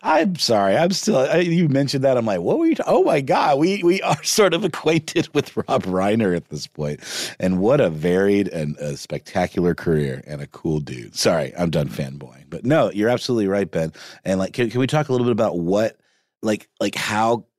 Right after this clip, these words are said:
can these different parts sort of be not in sync, right? Like, these systems, they, maybe, it's like the idea, I don't know, maybe this is, like, maybe too re-,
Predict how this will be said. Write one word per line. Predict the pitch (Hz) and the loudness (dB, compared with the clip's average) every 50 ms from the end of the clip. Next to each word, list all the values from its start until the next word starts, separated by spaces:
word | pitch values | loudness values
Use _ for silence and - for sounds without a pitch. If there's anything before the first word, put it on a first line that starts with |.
| _ _ - | _ _ -12
can | - - 113 98 98 104 110 113 110 101 | -6 -4 -2 -2 0 0 0 0 0 0
these | 98 113 113 107 101 | 0 0 2 2 0
different | 92 90 110 107 - - 117 110 - - - | -2 -2 -2 -2 -2 -2 -2 -2 -2 -6 -10
parts | - - 113 113 113 - - - | -4 0 0 0 0 -2 -4 -4
sort | - 120 107 | -2 -2 -2
of | 104 95 87 | -2 -4 -6
be | 87 101 107 107 107 107 | -6 -4 -2 0 0 0
not | 98 95 98 95 104 104 - | 0 0 0 0 -2 -2 -2
in | 110 101 92 | -2 -2 -2
sync, | - - - - 110 156 208 - - - - _ _ _ _ _ _ _ _ _ - | -2 -2 -2 0 0 0 -2 -4 -8 -18 -20 _ _ _ _ _ _ _ _ _ 0
right? | 123 127 151 190 - - _ _ _ _ _ _ _ _ _ - | 2 2 2 2 0 -4 _ _ _ _ _ _ _ _ _ 0
Like, | 120 117 110 | 0 2 2
these | 120 110 - | 2 2 0
systems, | - - 131 - - 139 135 120 113 104 95 | 0 0 0 -2 0 0 0 2 0 0 0
they, | 110 113 110 107 101 - - - - _ - | 0 0 2 0 0 -2 -6 -16 -20 _ -4
maybe, | 98 110 117 120 127 123 | -2 0 2 2 2 2
it's | 123 - | 0 0
like | 165 147 127 | 0 0 2
the | 139 143 | 2 2
idea, | 135 127 127 143 139 127 - | 2 2 2 2 2 2 2
I | 120 117 | 2 2
don't | 113 104 | 2 4
know, | 98 101 | 2 2
maybe | 98 98 101 98 95 92 | 2 0 0 0 0 -2
this | 82 76 82 | -4 -4 -4
is, | 85 85 | -4 -4
like, | 82 73 90 | -2 0 0
maybe | 92 82 80 | 0 0 0
too | 76 - - 92 80 | -2 0 0 0 2
re-, | 82 82 80 | 2 0 -2